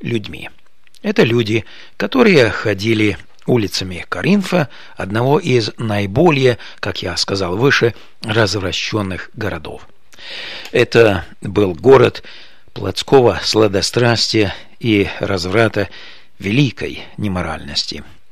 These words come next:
Неморальность Коринфа тех дней превосходила даже нынешнюю неморальность. Идолопоклонство, друзья, часто бывает хуже безбожья. Но в Коринфе были люди, которые знали Господа Иисуса,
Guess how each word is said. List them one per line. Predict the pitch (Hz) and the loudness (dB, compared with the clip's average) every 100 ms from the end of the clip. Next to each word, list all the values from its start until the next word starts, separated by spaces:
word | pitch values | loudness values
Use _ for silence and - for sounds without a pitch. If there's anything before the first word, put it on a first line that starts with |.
| - - - - - - | -18 -18 -18 -20 -12 -4
Неморальность | 120 113 123 120 - | 2 4 4 4 0
Коринфа | 120 117 147 113 104 | 0 2 0 0 -4
тех | - 113 92 | -4 -4 -4
дней | 110 127 113 - 110 98 | 0 2 2 -2 -10 -4
превосходила | 110 107 - 120 135 139 | -2 0 0 0 2 2
даже | 113 117 107 113 | 4 4 4 2
нынешнюю | - 127 135 95 - - 90 85 | 2 0 2 0 -4 -6 -6 -6
неморальность. | 98 110 90 71 55 - - - - - - - | -2 0 0 -4 -10 -12 -12 -16 -18 -20 -14 -2
Идолопоклонство, | 151 127 107 98 95 113 120 92 - 85 | 2 2 2 -2 -4 0 0 0 -6 -8
друзья, | 87 95 98 87 | -6 -2 0 -2
часто | - 131 123 - - - - - - - | 0 2 2 -2 -6 -14 -16 -20 -18 -4
бывает | 101 113 120 - | 0 4 4 2
хуже | - 147 117 87 76 - - | 2 4 4 2 -8 -14 -6
безбожья. | 95 82 95 90 80 71 - - - - | -6 -4 -4 -4 -6 -14 -16 -18 -20 -8
Но | 107 117 95 - - | 0 2 2 -8 -18
в | - | -4
Коринфе | 110 117 165 131 - - - - - | 2 4 4 2 -8 -12 -14 -14 0
были | 113 120 | 4 6
люди, | 123 160 123 | 6 4 2
которые | 117 123 123 | 0 2 2
знали | 104 113 147 156 92 | 2 0 -2 -2 -4
Господа | 104 110 - - 92 82 | 2 2 2 -6 -6 -6
Иисуса, | - - 147 - | -4 -4 -4 -6